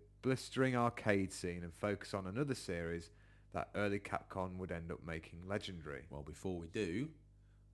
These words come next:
Speaker 2: it's a listener comment, and Comic Pictures seventy-nine, if you want to get any of our artwork of the show, T-shirt, The Man Who Finishes Games, which is a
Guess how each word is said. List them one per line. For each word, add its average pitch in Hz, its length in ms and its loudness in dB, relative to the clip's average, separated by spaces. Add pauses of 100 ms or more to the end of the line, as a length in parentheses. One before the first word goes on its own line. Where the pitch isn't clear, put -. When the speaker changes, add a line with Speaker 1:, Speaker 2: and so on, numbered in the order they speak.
(140)
Speaker 2:
it's - 80 -14
a 85 80 -8
listener 92 300 -4
comment, 98 480 -2
and 73 240 -10
Comic 113 320 0
Pictures 101 340 -4
seventy-nine, 98 840 -2 (960)
if - 180 -10
you 98 80 0
want 95 220 0
to 101 100 -4
get 92 220 -2
any 95 180 0
of 92 100 0
our 92 300 2
artwork 98 540 0 (880)
of 90 160 -2
the 92 80 -6
show, 110 400 0 (880)
T-shirt, 110 640 -2 (100)
The 92 60 -4
Man 90 320 0
Who 90 100 -2
Finishes 87 560 -6
Games, 110 580 -4
which - 220 -14
is 82 140 -8
a 85 140 -4